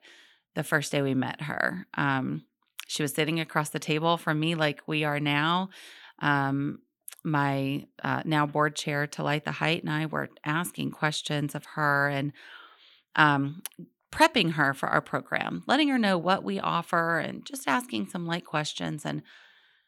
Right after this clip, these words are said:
something just hit me, the way she was answering things. And I looked at her and I said, "Deja, where are you living? Where are you staying tonight?" And she dropped her head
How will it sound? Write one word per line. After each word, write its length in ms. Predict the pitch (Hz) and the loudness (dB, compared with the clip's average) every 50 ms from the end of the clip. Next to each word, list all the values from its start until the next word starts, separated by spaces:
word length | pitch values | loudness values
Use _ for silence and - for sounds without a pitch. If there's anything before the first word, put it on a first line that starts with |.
| _ _ _ _ _ _ _ _ _ | _ _ _ _ _ _ _ _ _
something 480 | - - - 311 349 - 427 415 381 - | -4 -2 -2 -2 0 -2 -4 -4 -4 -2
just 240 | - 202 - - - | -4 -4 -4 -4 -6
hit 240 | 147 165 - - - | -8 -8 -8 -4 -2
me, 260 | 170 160 156 156 156 - _ _ _ | -2 0 0 -2 -4 -6 _ _ _
the 100 | - 175 | -4 -2
way 220 | 160 185 185 202 208 | 0 2 2 2 0
she 180 | - - 214 | -2 -2 -4
was 140 | 202 185 - | -4 -2 -2
answering 480 | 170 165 165 165 - - 170 160 160 156 | 0 -2 -2 -2 -4 -4 -4 -4 -4 -4
things. 400 | - - 160 156 156 160 165 - | -4 -4 -2 -2 -2 -4 -6 -6
And 80 | 143 | -8
I 80 | 135 143 | -8 -4
looked 280 | 165 180 196 196 - - | -2 -2 -2 -2 -2 -4
at 140 | 185 175 170 | -4 -2 -2
her 80 | 170 | -2
and 100 | 160 156 | -2 -2
I 80 | 160 160 | -4 -4
said, 240 | 156 - - 180 175 | -6 -8 -10 -10 -6
"Deja, 520 | - 196 214 233 233 269 277 269 269 269 - _ _ _ _ _ _ _ _ _ _ _ _ _ _ _ _ | -4 -4 -2 -2 -2 -2 -2 -2 -2 -4 -6 _ _ _ _ _ _ _ _ _ _ _ _ _ _ _ _
where 180 | - 262 285 381 | -4 -2 -2 0
are 180 | 453 494 440 339 | 0 0 0 2
you 180 | 214 185 165 | 2 0 2
living? 540 | 160 139 127 131 - 151 151 170 196 233 254 247 _ _ _ _ _ | 2 2 0 0 0 0 0 0 0 -2 -4 -8 _ _ _ _ _
Where 200 | - 247 262 330 | -2 0 0 2
are 40 | 392 | 2
you 120 | 370 302 240 | 0 -2 -2
staying 400 | - - - 196 180 175 170 151 | -4 -4 -4 -2 -2 -2 -2 -4
tonight?" 640 | - - 143 135 123 117 - - - - - - - _ _ _ _ _ _ _ _ _ _ _ _ _ _ _ _ _ _ _ _ _ _ - | -4 -2 -2 -2 -2 -2 -4 -6 -10 -12 -18 -20 -20 _ _ _ _ _ _ _ _ _ _ _ _ _ _ _ _ _ _ _ _ _ _ -8
And 140 | 160 147 147 | -6 -6 -4
she 160 | - - 139 | -6 -6 -4
dropped 340 | - 151 139 160 175 - - | -2 -2 -2 -2 -2 -4 -6
her 100 | 220 190 | -6 -6
head 580 | 165 160 165 160 156 151 151 151 147 170 170 | -4 -4 -2 0 0 0 0 -2 -4 -6 -10